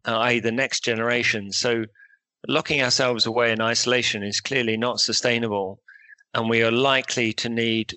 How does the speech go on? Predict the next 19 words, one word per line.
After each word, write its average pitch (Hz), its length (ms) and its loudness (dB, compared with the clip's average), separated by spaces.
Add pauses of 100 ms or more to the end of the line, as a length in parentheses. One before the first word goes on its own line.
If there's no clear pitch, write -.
substantially, 113 1000 -2 (880)
you 117 100 -10
know, 98 120 -4
more 131 320 2
integration, 110 720 -2
but, 110 280 0 (380)
um, 104 500 -2 (420)
you 120 80 -8
know, 104 80 -2
less 120 640 0 (360)
real 139 320 4
estate 90 500 -2 (160)
in, 113 360 -4
in 110 200 -4
the, 110 180 -2
in 113 160 -4
the 107 80 -2
future. 113 440 0
So, 110 320 2